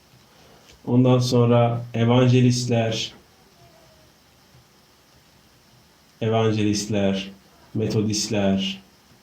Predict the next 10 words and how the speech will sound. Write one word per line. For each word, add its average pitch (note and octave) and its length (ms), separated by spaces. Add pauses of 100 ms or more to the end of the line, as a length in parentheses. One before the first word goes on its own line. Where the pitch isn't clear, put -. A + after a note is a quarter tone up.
(920)
metodistler. G2 1040 (380)
Nokta D#3+ 360
nokta D#3 360
bunu F3 100
uzatabiliriz. B2 880 (1300)
Yani E3 420
çeşitlenmenin F3 1040
ve D3 120
ösyeme'nin D#3 880
üzerinde C#3 800